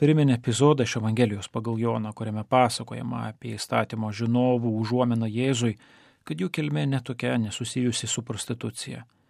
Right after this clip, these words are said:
Ko gero, jie žinojo apie Marijos nėštumą ir tokiu būdu jai norėjo nešvariai įkąsti. Pasak popiežiaus, jam tai vienas iš bjauriausių epizodų. Juozapas pasirinko ir priėmė gyvenimą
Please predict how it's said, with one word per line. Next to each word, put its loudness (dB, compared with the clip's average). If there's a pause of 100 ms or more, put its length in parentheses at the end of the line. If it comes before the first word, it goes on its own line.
(260)
Ko -2
gero, 6
jie 2
žinojo 2 (380)
apie 0
Marijos 0
nėštumą 0
ir -12
tokiu 0
būdu 0 (560)
jai 2
norėjo 0
nešvariai 0
įkąsti. -4 (440)
Pasak -4
popiežiaus, -2 (240)
jam 2
tai -4
vienas 0
iš -6
bjauriausių 0
epizodų. 0 (1300)
Juozapas 4
pasirinko 6
ir 2
priėmė 4
gyvenimą 2